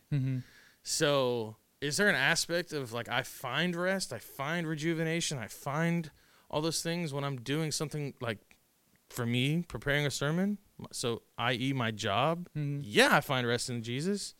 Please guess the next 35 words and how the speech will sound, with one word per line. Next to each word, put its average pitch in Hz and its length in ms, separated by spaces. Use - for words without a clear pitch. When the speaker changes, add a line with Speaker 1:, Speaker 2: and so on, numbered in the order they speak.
Speaker 2:
I 156 80
don't 202 120
know 196 80
if 160 40
that's 165 260
the 147 60
same 151 200
kind 143 160
of 123 60
rest, 139 240
though. - 180
I 147 40
Speaker 1:
Mm-hmm. 131 100
Speaker 2:
find 214 180
a 180 40
very 180 220
different 165 260
rest 117 260
when 123 100
I'm 120 160
doing 139 240
a 120 40
quiet 147 300
time 127 160
that 120 80
has 120 180
nothing 143 280
to 131 40
do 135 40
with 123 120
anything 113 240
I'm 107 80
gonna 101 120
teach. - 400
Speaker 1:
Yeah. 120 240